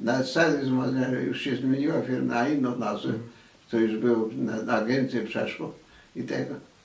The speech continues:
Speaker 1: I wiedział wszystko, tylko nie, bo, bo byłem tak lubiany przez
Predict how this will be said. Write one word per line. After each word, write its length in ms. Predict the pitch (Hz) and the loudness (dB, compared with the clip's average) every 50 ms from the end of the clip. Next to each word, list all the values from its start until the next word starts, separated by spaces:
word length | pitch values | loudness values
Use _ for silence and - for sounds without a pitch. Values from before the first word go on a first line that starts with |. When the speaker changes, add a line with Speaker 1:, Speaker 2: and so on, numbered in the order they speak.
| - _ | -20 _
Speaker 1:
I 60 | 226 - | -8 -4
wiedział 420 | - 143 - - 151 143 147 - | 0 2 2 2 2 2 0 0
wszystko, 500 | - - 156 - - - - 208 - 160 - - - - - - _ _ - _ _ - | -2 -2 -4 -4 -4 -8 -6 -6 -6 -6 -6 -10 -18 -20 -20 -20 _ _ -20 _ _ -6
tylko 280 | 139 131 - - 151 | -6 -4 -4 -2 -2
nie, 160 | 147 151 143 | -2 -2 -2
bo, 280 | 135 131 - - - - - - - _ _ _ - | -4 -4 -6 -8 -8 -8 -12 -16 -20 _ _ _ -6
bo 140 | - 120 117 | -2 -2 -2
byłem 460 | 113 - - - 147 147 - 135 131 - | -2 -2 -4 -2 -2 -2 -2 -4 -2 -2
tak 240 | 151 160 135 135 | 0 0 0 0
lubiany 440 | 151 151 151 - 147 - - - - | -2 -2 -2 -2 -2 -2 -2 -2 -4
przez 260 | - - - 120 107 | -4 -4 -4 -4 -4